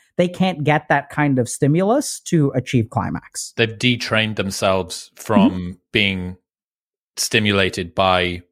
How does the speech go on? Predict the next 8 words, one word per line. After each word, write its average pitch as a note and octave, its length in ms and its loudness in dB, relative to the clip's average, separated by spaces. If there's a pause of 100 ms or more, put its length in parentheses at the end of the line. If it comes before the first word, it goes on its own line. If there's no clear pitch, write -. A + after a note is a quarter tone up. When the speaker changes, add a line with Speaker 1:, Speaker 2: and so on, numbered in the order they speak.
(120)
Speaker 2:
real G2+ 440 0
physiological F#2 1000 -2
interaction F#2 520 -2
with F2+ 120 -4
somebody F#2 300 0
else's F2 260 -2
body. E2+ 380 -6 (300)
Speaker 1:
Yeah, F3 200 4